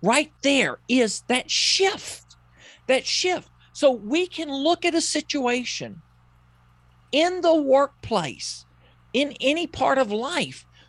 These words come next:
D-, do we realize? Okay, look, I'll give you, I'll give you an example. A couple of weeks ago, I, I was calling a, a friend. Well, okay, I'd called this friend maybe six weeks ago, and the friend didn't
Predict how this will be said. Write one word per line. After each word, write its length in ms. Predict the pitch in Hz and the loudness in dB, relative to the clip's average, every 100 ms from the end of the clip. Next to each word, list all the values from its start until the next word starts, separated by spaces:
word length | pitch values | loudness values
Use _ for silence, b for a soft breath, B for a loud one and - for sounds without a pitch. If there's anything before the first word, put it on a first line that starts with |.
| - | -8
D-, 340 | 135 113 - - 180 | -6 -6 -12 -12 -6
do 220 | 175 320 370 | 4 6 8
we 160 | 349 | 6
realize? 1080 | 240 185 262 415 427 427 440 440 440 - - _ _ 240 | 4 0 0 0 0 -2 -4 -6 -6 -10 -14 _ _ -4
Okay, 160 | 262 | 0
look, 160 | 240 277 | 2 2
I'll 120 | 269 | 0
give 180 | 269 302 | -2 -4
you, 160 | 254 226 | -4 -4
I'll 200 | 202 262 | -4 -4
give 200 | 262 320 | -4 -6
you 120 | 202 | -4
an 80 | 175 | -6
example. 600 | 139 127 120 147 - 349 _ _ B B B B | -6 -8 -6 -6 -4 -6 _ _ B B B B
A 100 | - | -6
couple 280 | - 294 311 | -2 -2 0
of 60 | 302 | 0
weeks 260 | 262 - | -2 -4
ago, 120 | - 214 | -2 0
I, 180 | 208 208 | 0 -2
I 60 | 214 | -4
was 180 | 226 | -4
calling 580 | - - 226 226 214 214 - | -6 -2 -2 -2 -4 -6 -10
a, 320 | - - - - 185 | -20 -10 -8 -4 -4
a 60 | |
friend. 680 | 180 - 208 180 127 87 80 _ _ _ - B B B - | -4 -2 0 0 -2 -10 -20 _ _ _ -20 B B B -2
Well, 240 | 220 220 - | 2 2 0
okay, 260 | - 190 | 0 0
I'd 180 | - 196 | 0 -4
called 240 | - 269 302 | 0 -2 0
this 160 | - | -6
friend 240 | - 226 208 | -4 -6 -4
maybe 320 | 214 202 180 _ | -6 -8 -12 _
six 340 | - - - - | -8 -6 -6 -2
weeks 300 | 175 151 151 | -2 -2 -4
ago, 240 | 160 175 | -2 -2
and 140 | 202 202 | -2 -4
the 40 | |
friend 380 | - 226 233 208 | -4 -2 -2 0
didn't 320 | 214 208 190 | -2 -2 -10